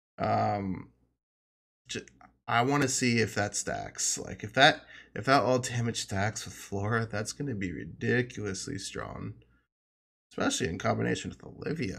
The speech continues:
Your enemies could be doing zero damage if you, if, if you're able to stack up Flora, Four Cs, and Olivia. If that, if you're able to stack all those, that would ju-,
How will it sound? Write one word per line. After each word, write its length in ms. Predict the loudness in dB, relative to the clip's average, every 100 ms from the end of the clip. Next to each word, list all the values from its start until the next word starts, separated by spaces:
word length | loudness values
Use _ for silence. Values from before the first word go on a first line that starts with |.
| -6
Your 160 | -6 -8 -16 -6 0
enemies 300 | 4 4 4
could 120 | 0
be 80 | 0
doing 340 | 0 -2 -4
zero 340 | -2 6 8 8
damage 460 | 4 2 -2 -4
if 80 | -2
you, 140 | -2 2
if, 320 | 0 0 -10 -20 -20 _ -8
if 160 | 2
you're 140 | 4 6
able 220 | 4 2
to 60 |
stack 340 | 0 0 0 0
up 160 | -2
Flora, 760 | -4 -2 2 4 4 4 2 -2 -10 _
Four 300 | -4 0 0
Cs, 500 | 0 0 -2 -2 -4
and 220 | -4 -8
Olivia. 560 | -6 -6 -6 -8 -10 -12 -6
If 260 | -6 0
that, 360 | 6 6 6 0 -14 -20 -20 -16 -8
if 140 | 4
you're 160 | 8 10
able 220 | 8 6
to 60 |
stack 340 | 2 0 0 0
all 160 | -4
those, 340 | -2 -2 -2 -2
that 320 | -2 -2 -2
would 160 | -4 -2
ju-, 260 | -2 -4